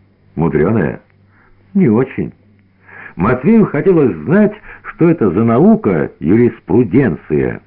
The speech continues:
и почему она не очень мудрёная, но он промолчал, надеясь спросить об этом у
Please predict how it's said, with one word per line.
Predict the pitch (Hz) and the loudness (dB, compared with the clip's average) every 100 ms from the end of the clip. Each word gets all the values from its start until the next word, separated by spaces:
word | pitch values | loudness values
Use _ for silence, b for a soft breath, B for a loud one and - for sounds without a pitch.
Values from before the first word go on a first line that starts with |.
| _ _ b - | _ _ b -2
и | 92 | 0
почему | - 82 131 151 | 0 -2 0 0
она | 135 101 | 0 0
не | 87 110 | 0 0
очень | 107 78 73 | 0 -4 -4
мудрёная, | 76 76 139 202 120 76 58 - _ B B | -2 0 2 2 0 -2 -6 -14 _ B B
но | 185 | -2
он | 180 - | -2 -2
промолчал, | 78 69 67 - 143 151 B B | -4 -4 -6 -4 -2 -2 B B
надеясь | 65 71 104 117 - | -6 -2 0 0 -2
спросить | - 76 73 117 | -6 -4 -2 -2
об | 80 92 | -2 -2
этом | 80 | -4
у | 73 | -6